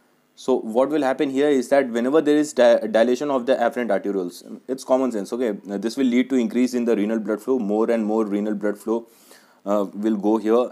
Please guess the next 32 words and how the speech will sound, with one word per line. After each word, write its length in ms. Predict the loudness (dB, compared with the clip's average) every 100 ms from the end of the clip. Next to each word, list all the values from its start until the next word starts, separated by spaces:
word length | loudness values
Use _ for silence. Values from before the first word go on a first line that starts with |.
| -8
and, 320 | -4 -4 -2 2
uh, 220 | 4 2
uh, 160 | 0 -2
this 240 | -4 0
will 140 | 0
lead 360 | 2 4 2 4
to 140 | 2
an 160 | 4 2
increase 360 | 0 2 2 2
in 140 | 0
the 140 | 0
glomerular 600 | 0 0 0 0 2 0 0
capillary, 560 | -2 0 0 0 -2
uh, 180 | -2 -4
pressure, 460 | -4 -6 -2 -6 -4
and 260 | -4 -2
this 140 | -4 -2
will 120 | 0
also 220 | 0 -2
cause 280 | -2 0 0
increase 340 | -4 -2 -4
in 100 | -2
the 120 | -4 -4
G 160 | -6
F 120 | -8
R. 160 | -8 -12 _ _ -20 -20 _ _
So, 400 | -8 0 2 0 _ _ 0
uh, 280 | 4 6
remember 340 | 4 2 4 2
these, 360 | 6 4 4
these 300 | 2 0 0 2
are, 340 | 2 2 0